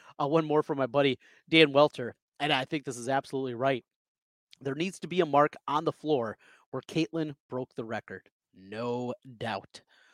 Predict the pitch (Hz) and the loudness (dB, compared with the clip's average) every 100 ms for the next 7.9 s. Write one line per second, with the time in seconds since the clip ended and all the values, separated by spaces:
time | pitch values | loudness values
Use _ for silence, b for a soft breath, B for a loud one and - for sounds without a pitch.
0 | _ _ 170 - 185 - 160 165 165 143 | _ _ 6 8 6 6 10 10 10 6
1 | _ _ _ _ _ 185 180 185 - 160 | _ _ _ _ _ 4 6 4 4 6
2 | 156 160 160 - _ _ _ _ 135 160 | 10 10 8 4 _ _ _ _ 6 10
3 | 220 214 220 - _ _ _ _ _ _ | 12 12 12 8 _ _ _ _ _ _
4 | _ _ _ _ - 190 165 185 160 - | _ _ _ _ 4 4 6 2 2 -4
5 | _ _ _ _ _ - - 190 208 208 | _ _ _ _ _ -10 2 4 4 2
6 | 202 214 226 - _ _ - 170 170 147 | 2 0 -4 -10 _ _ 2 6 6 4
7 | 165 156 - 180 202 208 208 226 | 0 -2 2 2 4 4 2 2